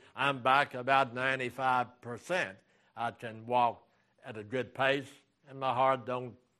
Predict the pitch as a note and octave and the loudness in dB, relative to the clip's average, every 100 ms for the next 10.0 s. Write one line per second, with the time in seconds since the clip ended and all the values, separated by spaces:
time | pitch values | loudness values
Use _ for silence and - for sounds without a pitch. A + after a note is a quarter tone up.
0 | A2+ G2+ B2+ B2 B2+ B2 A#2+ - A#2+ A#2 | -12 -6 -6 0 2 4 2 -8 -12 -12
1 | A2 _ _ A2 A2 G#2+ G2+ F#2+ _ _ | -16 _ _ -14 -12 -12 -14 -18 _ _
2 | _ C3+ A#2 G2 _ _ _ _ _ - | _ -4 -4 -6 _ _ _ _ _ 0
3 | C#3 A#2 A#2+ G#2+ - _ _ _ _ _ | 0 0 -6 -8 -18 _ _ _ _ _
4 | B2+ G#2 - _ _ _ _ _ _ - | -16 -16 -18 _ _ _ _ _ _ -20
5 | - B2 A2+ C#3+ C#3 B2 A2 - _ _ | -20 -14 -4 -2 0 -2 -10 -16 _ _
6 | _ _ _ B2+ C3 E3 F3+ D#3+ D3 B2 | _ _ _ -6 6 8 8 4 0 -6
7 | - C3 A#2 - G3 A3+ C3+ A#2+ B2 C3 | -10 -10 -10 2 8 10 10 4 -4 -10
8 | _ _ _ _ _ _ _ _ _ - | _ _ _ _ _ _ _ _ _ -4
9 | D#3+ D3 C#3 C#3+ C3 A#2 B2+ C3+ C3 | -2 0 2 2 2 -2 0 4 4